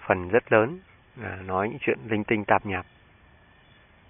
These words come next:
Cũng có thỉnh thoảng thì tôi có nói được một chút pháp cho sư đệ của tôi đỡ buồn. Nhưng mà sau đó y như rằng là nói những chuyện linh tinh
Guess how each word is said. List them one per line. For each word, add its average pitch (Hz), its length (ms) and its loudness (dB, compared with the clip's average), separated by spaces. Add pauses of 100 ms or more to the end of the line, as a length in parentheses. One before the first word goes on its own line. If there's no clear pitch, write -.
(440)
Cũng 120 200 -10
có 117 200 2
thỉnh 110 180 2
thoảng 87 320 2
thì 90 320 -6 (340)
tôi 98 240 -2
có 104 160 0
nói 101 280 -2
được 120 180 -10
một 101 120 -10
chút - 140 -8
pháp 156 300 0
cho 113 260 -4 (340)
sư 120 60 -6
đệ 110 160 -8
của - 120 -14
tôi 107 160 6
đỡ 110 140 0
buồn. 98 260 2 (1400)
Nhưng 104 200 -8
mà 90 320 -4 (240)
sau 95 140 4
đó 98 420 6
y 123 120 -4
như 107 120 0
rằng 95 260 2
là 90 120 -8 (1200)
nói 101 220 -2
những 120 140 -2
chuyện - 220 2 (380)
linh 104 240 0
tinh 104 220 2